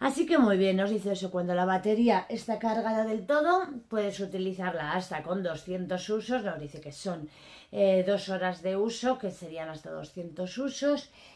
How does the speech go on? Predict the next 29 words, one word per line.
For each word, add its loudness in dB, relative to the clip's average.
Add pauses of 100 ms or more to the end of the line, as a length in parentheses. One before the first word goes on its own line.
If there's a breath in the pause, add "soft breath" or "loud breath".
El -6
cable 2
que -2
lleva 0
es -4
un -4
U -2
S -4
B 2
tipo -4
C, 4 (600 loud breath)
es 4
resistente -2
a 0
las 0
salpicaduras, 0
ya 0
sabéis, -4
acordaros -4
de -4
ponerle -2
el, 0
la, -8
lo -14
que -10
es -10
el, -6 (920 soft breath)
lleva -4
un, -4